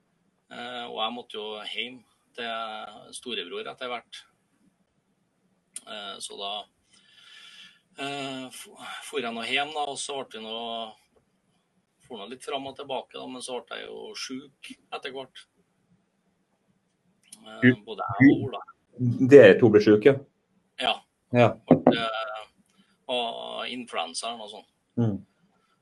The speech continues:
Speaker 1: Eh, og da får han jo ikke lov til å komme, komme inn på sykehus heller. I hvert fall
Speaker 2: Nei.
Speaker 1: ikke inn på den avdelingen der,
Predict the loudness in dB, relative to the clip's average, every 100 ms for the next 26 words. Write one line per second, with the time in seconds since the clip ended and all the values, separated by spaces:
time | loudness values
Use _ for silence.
0 | -16 -12 -12 -6 -6 -6 -10 -12 -14 -14
1 | -14 -12 -12 -12 -14 -14 -12 -10 -8 -10
2 | -12 -16 _ _ -18 -16 -16 -14 -14 -14
3 | -14 -12 -10 -12 -16 _ _ -14 -4 -2
4 | -2 -6 -14 -12 -12 -12 -12 -12 -10 -8
5 | -8